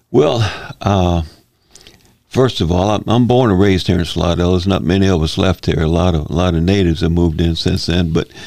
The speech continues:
it's kinda neat growing up in Slidell as a child. You could, uh, get on your bike and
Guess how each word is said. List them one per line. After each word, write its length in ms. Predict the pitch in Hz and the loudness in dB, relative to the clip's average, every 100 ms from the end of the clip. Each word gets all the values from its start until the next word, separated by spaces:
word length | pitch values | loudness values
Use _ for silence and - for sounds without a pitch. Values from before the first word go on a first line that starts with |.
| - - | -20 -16
it's 100 | - | -8
kinda 260 | - 113 98 | -2 2 4
neat 220 | 104 95 | 4 4
growing 300 | 98 92 92 | 4 4 4
up 180 | 90 90 | 2 -2
in 80 | 85 | -2
Slidell 500 | 98 92 95 92 92 | 0 0 2 2 0
as 140 | 76 | 0
a 80 | 69 | -4
child. 560 | - 92 95 80 85 - - - - - - | -2 0 2 0 -2 -8 -20 -20 -20 -20 -4
You 180 | 98 92 | -2 0
could, 260 | 98 82 | 0 0
uh, 200 | 87 87 | 0 0
get 200 | 87 104 | 2 2
on 180 | 101 87 | 2 2
your 80 | 82 | 2
bike 340 | 95 95 90 | 2 2 0
and 260 | 85 85 | -2 -4